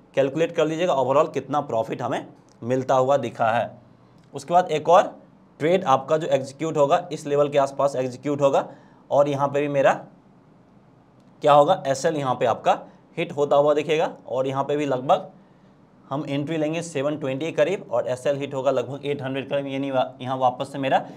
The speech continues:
एटी पॉइंट का नुकसान हो रहा है। यानी अगर हम लास्ट तीन चार ट्रेडिंग सेशन से देखें तो क्या हो रहा, मुझे सौ पॉइंट का प्रॉफिट हो रहा एक ट्रेड में, फिर अगले ट्रेड मुझे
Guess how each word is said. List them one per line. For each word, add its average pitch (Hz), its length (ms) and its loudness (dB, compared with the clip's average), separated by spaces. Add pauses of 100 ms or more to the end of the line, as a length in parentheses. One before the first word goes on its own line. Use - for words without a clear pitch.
(180)
एटी 151 260 -4
पॉइंट 135 260 -8
का 147 60 -2
नुकसान 120 340 -4
हो 104 80 -6
रहा 92 100 -6
है। 113 80 -4
यानी 190 220 -4 (840)
अगर 160 200 8
हम 190 180 6
लास्ट 175 280 10 (120)
तीन 170 180 0
चार 190 200 10
ट्रेडिंग 175 300 0
सेशन 165 300 -2
से 165 100 -4
देखें 104 420 -4
तो 147 100 -6
क्या 175 160 6
हो 165 100 8
रहा, 196 160 4 (380)
मुझे 151 240 2 (260)
सौ 175 200 4
पॉइंट 185 220 0
का 185 80 2
प्रॉफिट 185 360 2
हो 180 80 2
रहा 190 260 2
एक 165 180 -2
ट्रेड 165 220 0
में, - 100 -4
फिर 175 160 -4
अगले 151 220 0
ट्रेड 160 220 -2
मुझे 160 300 -2